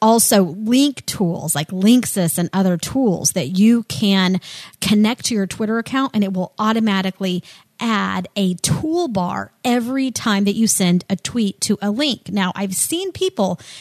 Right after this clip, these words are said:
that should know better forget that they have these things connected to their Twitter profile. And the issue, number one, let's talk about the U R L, the, the toolbar that can get connected to a U R L.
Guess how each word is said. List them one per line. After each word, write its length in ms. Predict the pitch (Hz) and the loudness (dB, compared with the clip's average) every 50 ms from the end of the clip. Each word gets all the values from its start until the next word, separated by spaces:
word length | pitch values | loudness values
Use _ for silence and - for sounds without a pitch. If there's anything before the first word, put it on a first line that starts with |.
| - _ _ | -20 _ _
that 120 | - 220 - | -8 -2 0
should 360 | - - - - 302 311 254 | 2 2 2 2 0 0 0
know 280 | 240 226 220 240 285 | 0 0 0 0 -2
better 420 | 294 - 220 190 180 - - 170 180 - - - - _ | -2 -2 -2 -2 0 -2 -4 -4 -6 -6 -10 -20 -20 _
forget 880 | _ - - - 240 226 214 190 - - 247 262 277 269 _ - - - _ _ _ _ | _ -16 -6 -6 -4 -4 -4 -6 -6 -4 -2 -2 -2 -4 _ -6 -6 -6 _ _ _ _
that 140 | - 220 - | -8 -6 -2
they 120 | - 208 214 | 0 0 0
have 280 | 160 185 196 190 185 | 0 0 0 -2 0
these 200 | 185 202 196 180 | 0 0 -2 -2
things 320 | - - 202 190 175 - - | -2 -2 -2 0 0 -2 -2
connected 400 | - 196 180 170 - - 165 - | 0 0 0 0 0 -4 -4 -2
to 100 | - 170 | 0 2
their 120 | 170 156 | 2 0
Twitter 280 | - - 180 165 160 160 | 0 -4 -6 -6 -6 -6
profile. 520 | - - 165 151 - 180 - - 135 - _ | -6 -6 -6 -4 -6 -8 -8 -8 -10 -12 _
And 140 | - - 285 | -2 0 0
the 100 | 285 - _ _ | 0 -4 _ _
issue, 600 | - 320 392 415 - - - 208 175 - - - - - - - - - - _ | -2 -2 0 0 0 0 0 0 0 -2 -6 -10 -12 -16 -20 -20 -20 -20 -14 _
number 260 | - 220 233 240 254 247 | -2 0 2 2 2 2
one, 200 | 214 202 180 190 | 2 2 0 0
let's 180 | 202 214 - | 0 -2 -2
talk 220 | - - 370 - 254 | -2 -2 -2 -2 -2
about 220 | 214 208 196 - | -2 -2 -2 0
the 80 | - 202 | -2 0
U 260 | 190 202 202 196 180 | 2 4 4 6 6
R 160 | 170 165 160 | 6 6 4
L, 300 | 165 165 170 185 185 175 | 4 2 0 -2 -4 -4
the, 220 | 175 175 170 165 165 - - 202 | -2 -2 -2 -2 -2 -8 -18 -8
the 220 | - 160 143 - - - _ _ | -6 -6 -6 -6 -8 -18 _ _
toolbar 760 | - - - 285 269 254 233 185 170 160 156 - - - 151 | -6 -2 0 2 4 4 4 2 2 -4 -4 -6 -8 -8 -6
that 120 | - 170 - | -6 -6 0
can 160 | - 185 175 | 0 0 2
get 200 | 175 190 190 - | 2 0 -2 -2
connected 540 | - - 190 180 170 _ - 220 220 208 - | -2 0 0 0 0 _ -4 -4 -4 -2 -4
to 280 | - - 196 180 180 _ | 0 2 2 2 2 _
a 60 | - 190 | -4 -6
U 240 | 175 170 180 175 | -4 -4 -4 -2
R 120 | 175 185 170 | 0 -2 -2
L. 180 | 156 - - | -2 -4 -8